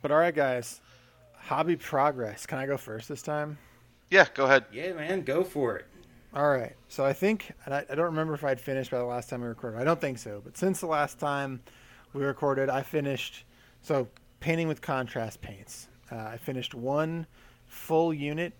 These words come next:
Speaker 1: of Bolton Cutthroats. I've got through two Flayed Men out of four and a unit of Flayed Men. Uh, and I've also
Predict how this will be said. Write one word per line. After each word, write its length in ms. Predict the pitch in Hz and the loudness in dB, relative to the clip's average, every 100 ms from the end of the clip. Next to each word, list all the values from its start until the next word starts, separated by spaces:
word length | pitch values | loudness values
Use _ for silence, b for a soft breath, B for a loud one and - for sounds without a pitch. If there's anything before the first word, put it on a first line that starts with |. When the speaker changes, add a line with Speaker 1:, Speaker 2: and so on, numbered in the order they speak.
| - - | -20 -4
Speaker 1:
of 400 | 135 123 117 110 | -2 -2 -4 -2
Bolton 280 | 127 151 156 | -2 -2 -8
Cutthroats. 800 | - 123 - 120 147 - - - B B B B B B | -6 -8 -6 -8 -8 -12 -14 -16 B B B B B B
I've 280 | 131 127 123 | -2 -2 0
got 320 | 131 127 123 | 2 2 0
through 440 | - 135 123 117 113 | -6 -4 -4 -6 -8
two 680 | - - 160 160 180 196 196 - | -10 -4 0 0 0 -2 -2 -4
Flayed 540 | - - 147 143 147 143 | -12 -8 0 2 2 -2
Men 220 | 147 147 | -4 -4
out 160 | 135 | -2
of 120 | 131 123 | -2 -4
four 500 | - 135 127 135 151 | -6 -2 0 0 0
and 160 | 143 | -2
a 60 | 131 | -6
unit 360 | 123 131 139 | -6 -6 -6
of 80 | 143 | -8
Flayed 440 | 120 - 131 120 113 | -12 -8 -6 -6 -6
Men. 320 | 113 113 131 B B B - | -10 -10 -12 B B B -6
Uh, 180 | 120 127 | -2 -2
and 100 | 131 | -2
I've 160 | 135 131 | -4 -2
also 460 | 131 143 160 147 | -2 0 -2 -2